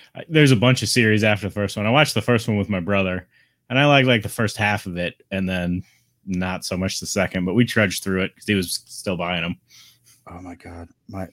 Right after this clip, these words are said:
Speaker 2: my sons watch it, and my one son knows it so well. He's like, "Well, Dad, I don't watch season seven.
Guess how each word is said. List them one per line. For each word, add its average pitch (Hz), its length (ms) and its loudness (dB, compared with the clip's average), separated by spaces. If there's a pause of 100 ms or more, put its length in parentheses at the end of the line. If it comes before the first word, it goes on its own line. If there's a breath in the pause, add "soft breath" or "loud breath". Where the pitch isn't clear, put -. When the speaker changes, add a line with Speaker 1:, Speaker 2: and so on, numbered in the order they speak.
(120)
Speaker 2:
my 95 160 -8
sons 95 420 -8
watch 98 300 -2
it, 107 180 -8 (680)
and - 100 -6
my 90 140 -2
one 90 320 -4
son 90 280 -6
knows 87 260 -4
it 80 100 -16
so 92 240 -8
well. 90 260 -4
He's 80 200 -10
like, 82 280 -12 (640)
"Well, 131 100 4
Dad, 139 240 10
I 131 80 10
don't 127 180 4
watch 110 320 6
season 90 420 -6
seven. 85 760 -2